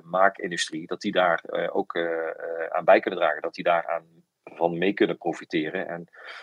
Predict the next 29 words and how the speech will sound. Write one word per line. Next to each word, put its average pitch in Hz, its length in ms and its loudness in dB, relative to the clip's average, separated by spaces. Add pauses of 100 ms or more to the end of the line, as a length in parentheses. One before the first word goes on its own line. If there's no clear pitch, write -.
(220)
dat 85 160 4
we 90 60 -4
niet 87 220 0
alleen 85 280 6
maar 85 240 6
de 78 60 -8
producten 87 300 0
in 90 60 0
het 82 80 -2
buitenland 95 320 6
bestellen, 85 380 -4
maar 92 100 -4
dat 90 100 -4
we 95 80 -8
zorgen 85 300 2
dat 90 100 -6
onze 90 260 -12
Nederlandse 95 400 6
bedrijven, 82 400 4
die 87 120 -2
ook 87 120 -6
hele 90 200 2
goede 95 200 -6
producten 87 320 -6
maken, 92 280 0
ook - 100 -4
een 95 80 -16
kans 82 240 0
krijgen. 76 280 -10